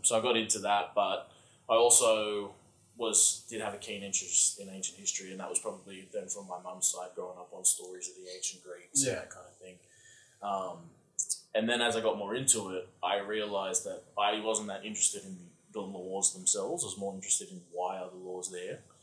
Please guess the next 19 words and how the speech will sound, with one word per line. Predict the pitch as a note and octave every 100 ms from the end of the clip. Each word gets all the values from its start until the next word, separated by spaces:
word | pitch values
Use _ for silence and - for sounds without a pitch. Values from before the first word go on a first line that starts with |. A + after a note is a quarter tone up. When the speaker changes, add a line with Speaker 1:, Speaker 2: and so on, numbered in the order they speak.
| - - _ -
Speaker 1:
you | G2+
know, | F2+
like | F2+
Speaker 2:
And | G#2+
how | A#2+ A#2+
they've | B2 -
come | A#2
about. | A2 - -
Speaker 1:
and | B2 A#2+
how | A#2+
they've | G#2+
come | G#2
about. | F#2+
Speaker 2:
Yeah. | B2+
Speaker 1:
Exactly. | - B2+ B2 G2
You, | F#2+ G#2+
you | A2
start | G#2+ B2 G#2+
to, | G2